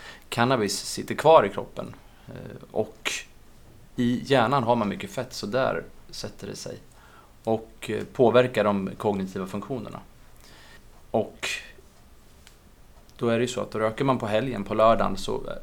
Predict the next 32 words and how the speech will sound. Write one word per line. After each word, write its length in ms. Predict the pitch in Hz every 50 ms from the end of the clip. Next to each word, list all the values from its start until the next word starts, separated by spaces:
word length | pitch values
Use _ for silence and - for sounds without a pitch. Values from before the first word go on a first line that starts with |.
| - - -
kan 120 | - 110
det 60 | 101
sitta 240 | - 117 107 - 117
i 80 | 127 120
hela 200 | 113 101 101 98
veckan. 380 | 107 101 - - - 151 113 - - - - - - - - - - - - - - - - -
Och 100 | - 107
röker 260 | 104 123 147 147 - 175
man 120 | 170 135
då 180 | 110 101 98 98 - - - - -
en 240 | - 117 113 110 110
gång 360 | 107 101 98 98 98 95 95 - - - - -
varje 280 | - 98 98 98 98 -
helg 280 | 110 147 127 - 104 -
så 180 | - - 139 127
har 160 | 117 127 139
man 140 | 123 104 98
det 60 | 98
här 180 | 92 92 95
konstant 580 | 95 - 104 98 - - 131 110 98 92 95 - -
i 160 | - 107 95
sin 220 | 92 - 92 95
hjärna. 360 | 95 98 101 104 107 104 101 - - - - - - - - - - - - - - - -
Och 160 | - - - -
det 80 | 123
påverkar 560 | - - 113 101 95 101 104 101 - 101 - - - - - - - - - - - - - - - - - - - - - - 117 110 -
på 100 | - -
ett 80 | 107 113
negativt 560 | 120 117 113 107 101 - - 101 95 98 -
sätt 480 | - - 98 95 92 - - - - -
uppmärksamhet, 800 | - 113 - - 107 104 104 - - 98 104 107 107 107 - - -
beslutsam-, 680 | 104 95 - - 107 - - - - 98 98 95 92